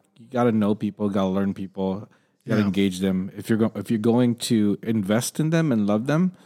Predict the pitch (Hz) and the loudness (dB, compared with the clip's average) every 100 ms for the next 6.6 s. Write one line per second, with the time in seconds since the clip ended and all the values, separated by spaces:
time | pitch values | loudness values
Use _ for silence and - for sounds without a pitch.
0 | _ _ _ - 117 143 180 202 202 - | _ _ _ 0 0 2 0 -2 -4 -20
1 | _ _ _ 113 110 95 117 113 113 104 | _ _ _ -2 0 0 0 2 2 2
2 | 101 107 107 104 101 101 98 85 101 95 | 2 2 2 0 2 0 -2 -4 -4 -2
3 | 98 90 104 92 - _ _ _ - _ | -2 -2 -2 -4 -6 _ _ _ -20 _
4 | 113 101 87 - 65 73 80 - - 110 | -4 -2 -4 -8 -14 -20 -20 -20 -18 -6
5 | 110 120 120 98 98 95 95 90 113 110 | 0 2 2 2 0 2 0 -2 -8 -12
6 | - 110 104 101 98 | -6 -2 0 0 -2